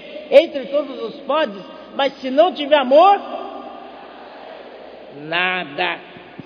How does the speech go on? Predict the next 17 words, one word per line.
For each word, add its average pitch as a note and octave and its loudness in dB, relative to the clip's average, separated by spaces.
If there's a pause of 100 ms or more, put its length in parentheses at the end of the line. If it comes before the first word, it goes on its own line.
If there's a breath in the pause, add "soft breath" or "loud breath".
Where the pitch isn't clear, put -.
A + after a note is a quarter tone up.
(260)
serei." C3+ -6 (880)
E G3+ 0
ainda E4 4
a B3 0
obra D#4+ 2
que A#3+ -6
eu A3+ -2
faço, C#4+ -4
um A#3 -6
dia C#4+ 0
vai D4+ 2
passar D#4+ -2
pelo E4+ -4
fogo. D#4 -2 (1040)
Primeira F#3+ -2
Coríntios F#3 -6
três. D#3+ -4